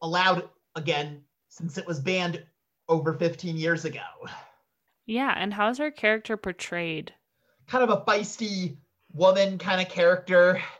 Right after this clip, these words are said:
Speaker 1: where she fights for rights.
Speaker 2: Yeah, she's an advocate, and I think she's shown to be really smart and clever in that movie, too.
Speaker 1: Yeah, like, in the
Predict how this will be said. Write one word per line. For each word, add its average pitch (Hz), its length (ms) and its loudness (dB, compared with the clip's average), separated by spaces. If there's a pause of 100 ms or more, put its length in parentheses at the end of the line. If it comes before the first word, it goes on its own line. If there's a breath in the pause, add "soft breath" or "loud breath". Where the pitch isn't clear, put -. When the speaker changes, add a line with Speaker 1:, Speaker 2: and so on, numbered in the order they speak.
(100)
Speaker 1:
where 180 200 4
she 170 400 -6 (240)
fights 190 360 0
for 185 220 4
rights. 165 760 -2 (360)
Speaker 2:
Yeah, 311 200 0
she's 220 260 -4
an 208 100 -2
advocate, 190 720 -2
and 208 140 -2
I 226 80 2
think 233 180 -4
she's 294 260 -4
shown 240 340 -4
to 233 100 -10
be 214 160 -4
really 190 380 -4
smart - 600 -4
and 175 180 -6
clever 190 380 -2
in 160 120 -6
that 147 180 -6
movie, 147 300 -8
too. - 260 -6 (880)
Speaker 1:
Yeah, 285 140 4
like, 240 260 4
in 226 80 -4
the 226 140 -2